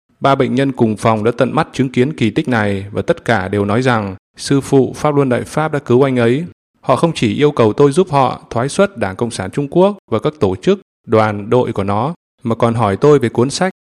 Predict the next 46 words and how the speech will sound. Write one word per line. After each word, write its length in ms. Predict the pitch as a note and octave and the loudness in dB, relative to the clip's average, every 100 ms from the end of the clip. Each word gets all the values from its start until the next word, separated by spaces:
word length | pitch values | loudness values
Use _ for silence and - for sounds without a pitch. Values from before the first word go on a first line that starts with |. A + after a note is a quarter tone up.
| - | -4
Chuyển 320 | A#2 G2+ G2 | 0 0 0
Pháp 200 | E3 D3+ | -2 2
Luân. 340 | D3 C#3+ D3 - _ _ | 2 2 -2 -10 _ _
Họ 120 | - A#2 | -4 0
nói 180 | B2 | 0
rằng 300 | C3+ C3 A#2 | 2 0 0
cũng 180 | A2+ D3 | 0 2
muốn 200 | B2+ D3 D3+ | 2 2 2
tu 120 | C#3+ | 4
luyện 400 | C3+ B2 - - | 4 4 0 -6
Pháp 180 | D#3 D3 | -4 -2
Luân 160 | C#3+ | 0
Đại 160 | B2+ A2+ | -2 -2
Pháp. 300 | - F3 F3+ _ _ _ _ | -2 -2 -2 _ _ _ _
Hiện 160 | C3 A#2+ | -2 0
tại, 280 | B2 A#2+ - - | 2 0 -2 -6
chồng 200 | - A2+ | -2 0
tôi 140 | C#3 C#3 | 0 0
không 180 | D3 | 2
những 180 | D3 D3+ | 2 0
kiên 280 | D#3+ D3+ C#3+ | 0 0 2
định 260 | C#3 C3+ - - | 0 0 -4 -2
tin 180 | D3 | 0
Đại 200 | C3 A#2 | 0 -2
Pháp 260 | A#2 E3+ F3+ | -2 -2 0
và 80 | G#2+ | -2
sư 200 | - C#3+ | -2 -2
phụ, 280 | - C3 B2 _ _ | 2 0 0 _ _
mà 80 | A#2+ | -2
còn 160 | A#2+ A#2 | 0 0
thường 280 | B2 A#2 A#2 | 2 0 0
kể 220 | G#2+ F#2+ | 0 0
cho 120 | C#3+ | -2
bạn 280 | C3+ B2 A2+ | 0 -2 0
bè 180 | A#2 G#2+ | 0 0
và 100 | G#2+ | 0
người 240 | G#2+ G#2+ | 0 0
thân 220 | - D3+ | -2 -4
của 100 | B2+ | 0
anh 180 | A2 C3+ | 0 0
ấy 320 | A#2+ B2+ F#3 D3 | 2 0 -2 -4
về 100 | A2+ | -4
trải 260 | - F#2+ | -2 -4
nghiệm 240 | G#2+ A#2+ A2+ | 0 0 0
của 100 | G#2+ | -2
mình, 400 | G#2+ A2 G#2 | 0 0 -2